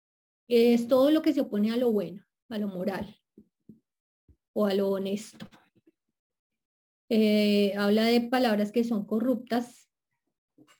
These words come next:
o palabras malas, o también de un hablar insinuante o de doble sentido. Entonces, de ese tipo de palabras, ¿cuántas debemos hablar? Ninguna,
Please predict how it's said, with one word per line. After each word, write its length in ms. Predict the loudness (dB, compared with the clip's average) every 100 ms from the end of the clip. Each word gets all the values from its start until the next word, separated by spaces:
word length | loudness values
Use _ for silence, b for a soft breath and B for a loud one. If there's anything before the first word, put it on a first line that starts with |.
| _ _
o 140 | -6
palabras 540 | -2 -4 -4 -6 -4 0
malas, 680 | 0 0 -6 -12 _ _ _ _
o 100 | -10
también 640 | -4 -2 0 0 0 -4 _
de 80 | 0
un 100 | 2
hablar 260 | 2 2 2
insinuante 1000 | 2 2 0 2 0 0 -2 -2 -2
o 60 | 0
de 140 | 0
doble 300 | -2 -4 -8
sentido. 580 | -8 -2 -2 0 -2 -4 -12 _ _
Entonces, 580 | -4 -2 -2 -4 -8 -16 b b b b b
de 320 | -2 0 0
ese 180 | 0 -2
tipo 320 | -2 -2 -2
de 100 | -4
palabras, 680 | -4 -4 -4 -4 -6 -8 -8 _
¿cuántas 460 | -4 -2 -2 -4
debemos 360 | -2 -2 -2 -2
hablar? 460 | 0 0 -2 -6 -12 _ _ _ _ _ _ _ _ -8
Ninguna, 880 | -8 -6 -10 -6 0 0 0 -10